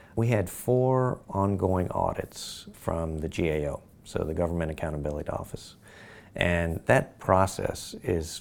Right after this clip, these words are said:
very complicated within the Office of the Secretary of Defense.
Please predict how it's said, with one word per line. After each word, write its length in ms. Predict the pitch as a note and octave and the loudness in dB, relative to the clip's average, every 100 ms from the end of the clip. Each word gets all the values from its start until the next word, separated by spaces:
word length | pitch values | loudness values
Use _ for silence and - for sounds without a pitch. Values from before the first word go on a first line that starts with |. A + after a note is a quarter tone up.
| - | -6
very 280 | A2+ B2+ F#2 | 4 6 6
complicated 800 | - E2 E2 - D#2+ D2+ D2 E2 | 4 0 0 -2 -2 0 -2 -2
within 760 | E2 - E2 D#2+ D#2+ D#2 D2+ | -4 -2 -2 -2 -2 -2 -4
the 120 | D2+ | -2
Office 320 | D#2 D#2+ - - | -2 -2 -4 -6
of 60 | |
the 60 | D#2+ | -4
Secretary 480 | - - - D#2 D2+ | -4 -4 -4 -4 -4
of 60 | |
Defense. 480 | - - G#2+ G2 - | -4 2 2 2 -6